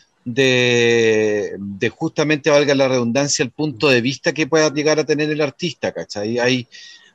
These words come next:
hay ciertos márgenes en los que,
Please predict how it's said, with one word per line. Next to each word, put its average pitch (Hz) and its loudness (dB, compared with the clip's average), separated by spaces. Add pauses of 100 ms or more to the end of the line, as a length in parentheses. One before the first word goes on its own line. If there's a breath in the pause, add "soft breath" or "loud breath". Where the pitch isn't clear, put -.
hay 120 0
ciertos 156 2
márgenes 156 0
en 160 0
los 147 0
que, 143 2